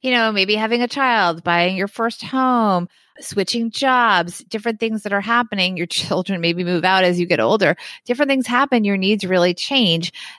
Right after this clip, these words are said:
At what point, if ever, should you consider, you mentioned term insurance, term versus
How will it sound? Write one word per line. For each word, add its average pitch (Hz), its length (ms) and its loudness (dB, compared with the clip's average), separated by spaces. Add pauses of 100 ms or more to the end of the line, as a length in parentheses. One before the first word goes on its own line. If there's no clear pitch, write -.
(140)
At 240 180 0
what 269 260 0
point, 247 500 0 (220)
if 214 240 0
ever, 196 320 2
should 190 260 -2
you 202 80 0
consider, 196 680 0 (100)
you 208 220 0
mentioned 220 400 0
term 254 260 0
insurance, 160 500 0
term 220 600 -2
versus 180 680 0